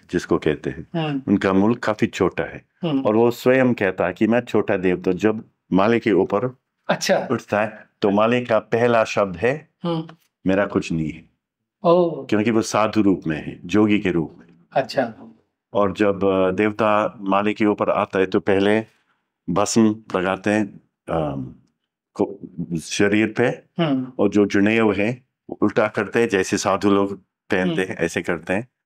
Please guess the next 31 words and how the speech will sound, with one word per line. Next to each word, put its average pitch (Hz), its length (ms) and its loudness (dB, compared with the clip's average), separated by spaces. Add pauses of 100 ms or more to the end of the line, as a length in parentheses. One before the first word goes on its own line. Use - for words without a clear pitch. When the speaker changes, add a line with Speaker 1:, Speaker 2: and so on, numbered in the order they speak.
(480)
Speaker 1:
और 95 60 -2
जब 92 180 2
देवता 104 300 2
आता 104 260 0
है, 98 140 -4
तो 95 180 -2
सबसे - 480 -2
पहले 101 280 0
शब्द 95 280 -4
है, 98 60 2
"मेरे 87 240 0
कुछ - 280 -6
नहीं 73 200 -6
है, - 100 -18 (560)
मैं 104 160 2
जोगी 117 320 4
हूँ, 107 340 2
आपने 104 200 0
डिस्टर्ब 98 420 0
क्यों 87 180 -2
किया?" 65 320 -6 (120)
Speaker 2:
हम्म। 123 960 -4
Speaker 1:
<laughs> - 160 -20 (1600)
Speaker 2:
अच्छा, 180 280 2
दादा, 202 240 4
आपका, 214 380 4
अ, 254 480 2
रिसर्च 202 480 2
वर्क 208 360 2
जो 202 100 2
रहा, 180 420 0